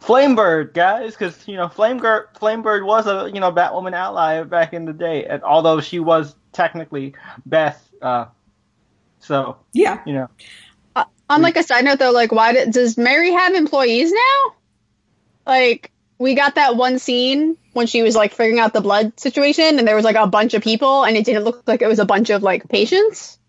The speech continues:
Speaker 2: Hmm.
Speaker 3: There was way more people in lab coats.
Speaker 1: Yeah,
Speaker 3: And
Speaker 1: that
Speaker 3: I'm just like,
Speaker 1: that,
Speaker 3: "Huh."
Speaker 1: that was weird. I was like, "Do more people work at this clinic?" I thought it was just Mary, and she was operating this in secret.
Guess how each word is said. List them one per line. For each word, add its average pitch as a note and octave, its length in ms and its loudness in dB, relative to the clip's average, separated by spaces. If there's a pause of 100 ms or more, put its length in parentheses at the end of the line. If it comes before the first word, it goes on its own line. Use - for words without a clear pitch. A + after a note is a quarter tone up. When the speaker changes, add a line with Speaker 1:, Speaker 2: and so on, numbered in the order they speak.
(180)
Speaker 2:
Hmm. F#3 260 -12 (160)
Speaker 3:
There G#3+ 120 2
was A3 140 2
way A3 240 2
more C4 160 2
people B3+ 300 2
in A3 60 2
lab G#3 240 2
coats. G4+ 460 0 (480)
Speaker 1:
Yeah, B3+ 180 0
Speaker 3:
And A3 140 2
Speaker 1:
that G#3+ 60 2
Speaker 3:
I'm G#3 60 -4
just - 140 -10
like, C4 280 2
Speaker 1:
that, C4 120 -4
Speaker 3:
"Huh." D5+ 220 0
Speaker 1:
that - 20 -6
was C4+ 220 -2
weird. G3 260 -6
I G3+ 60 0
was A3 80 -4
like, A3 160 -10
"Do A#3+ 120 -8
more C#4+ 200 -2
people F4+ 300 -6
work A#3 200 -2
at - 120 -18
this - 140 -8
clinic?" F#4 380 -6
I C4+ 100 0
thought A4+ 160 -6
it D#4+ 40 -6
was C4+ 160 -6
just A#3 160 -4
Mary, B3 400 0
and G#3 120 -4
she B3+ 80 0
was A3+ 140 -4
operating A#3 480 0
this G#3+ 160 -8
in F3+ 100 -8
secret. F4 460 -4